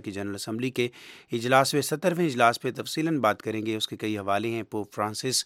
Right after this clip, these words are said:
آ، ان کا امریکہ کا دورہ، اور اس میں آج وہ، انہوں نے اپنا ایک اہم خطاب کیا ہے، آ، اقوام متحدہ کی جنرل اسمبلی سے۔ اب سے کچھ دیر پہلے ان کا فوکس کیا تھا، اور اتنے بڑے فورم پہ ان کی آواز،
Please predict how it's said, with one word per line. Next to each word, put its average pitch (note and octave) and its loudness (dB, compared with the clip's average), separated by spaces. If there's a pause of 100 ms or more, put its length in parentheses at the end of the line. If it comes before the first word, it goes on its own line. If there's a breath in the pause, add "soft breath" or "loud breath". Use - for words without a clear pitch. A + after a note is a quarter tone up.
(320 loud breath)
آ، A#2+ 8
ان A#2+ 4
کا B2 4
امریکہ A#2 0
کا B2+ -2
دورہ، G#2+ 2
اور A#2 2
اس A2 -4
میں A2 -2
آج G#2 2 (140)
وہ، G#2+ -8
انہوں G#2 -6
نے A2 -2
اپنا G#2+ -2
ایک G#2 -4 (100)
اہم B2 0
خطاب A2+ 0
کیا D3 2
ہے، D#3 2 (400 loud breath)
آ، A#2+ 6
اقوام B2 2
متحدہ A#2 0
کی G#2+ -10
جنرل A2 -4
اسمبلی A#2+ -2
سے۔ C3 -2
اب A#2 0
سے - -2
کچھ A#2 -6
دیر A#2 -2
پہلے G#2+ -2 (300 loud breath)
ان E3 -2
کا D#3+ 0
فوکس C#3 -2
کیا G#2 2
تھا، A2+ 0 (340 loud breath)
اور A#2 6
اتنے C#3 -2
بڑے A#2+ 2
فورم A#2+ -2
پہ A2+ -2 (180)
ان A#2+ -2
کی B2 0
آواز، A2 4